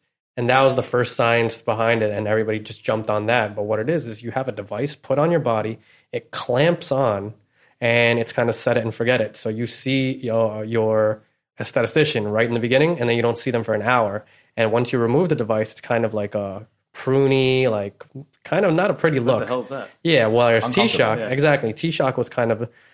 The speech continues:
Speaker 1: birthed from the idea of CoolSculpting.
Speaker 2: So it's more efficient.
Speaker 1: Yeah, so the idea of cryolipolysis, which is where, uh, fat cells get frozen and damaged due, when exposed to extreme cold temperatures,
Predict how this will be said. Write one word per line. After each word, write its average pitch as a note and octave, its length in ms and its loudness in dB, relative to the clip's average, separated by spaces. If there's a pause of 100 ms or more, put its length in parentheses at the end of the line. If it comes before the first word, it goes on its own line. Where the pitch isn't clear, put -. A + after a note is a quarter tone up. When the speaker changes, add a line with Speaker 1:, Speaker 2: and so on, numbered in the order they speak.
(280)
Speaker 1:
birthed - 420 0
from A#2 760 0
the A#2 120 0
idea G#2+ 260 -2
of G2+ 100 -8
CoolSculpting. D3+ 340 -2
Speaker 2:
So G#2 40 2
it's B2+ 80 0
more C3+ 120 2
efficient. D#3 400 -2 (380)
Speaker 1:
Yeah, F#3 180 6
so B2+ 160 0
the B2 140 4
idea C3+ 240 4
of C3 80 -4
cryolipolysis, B2+ 1000 0
which - 160 -8
is A2 80 -6
where, A2 380 0
uh, G#2 180 -2
fat A2 320 -4
cells A2+ 240 -2
get A2 160 -8
frozen A2+ 400 0
and G#2+ 160 -4
damaged A2 520 -2
due, A#2+ 120 -6
when A2 180 -4
exposed A2 360 -4
to G#2+ 60 -10
extreme A2+ 340 -4
cold G#2+ 220 -4
temperatures, A#2 560 -4